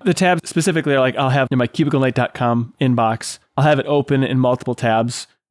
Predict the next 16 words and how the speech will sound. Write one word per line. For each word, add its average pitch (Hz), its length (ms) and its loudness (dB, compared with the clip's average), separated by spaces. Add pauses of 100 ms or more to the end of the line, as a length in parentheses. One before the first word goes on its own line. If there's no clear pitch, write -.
But 135 100 2
one 143 180 2
of 139 60 0
them 135 120 0
is 123 120 -4
filtering 131 400 0
out 120 300 0 (100)
just 123 320 0
the 123 80 -2
Linux 120 240 0
Saloon 127 340 0
stuff. 123 420 0
One 117 160 0
is 110 120 -4
filtering 113 360 -2
out, 107 260 0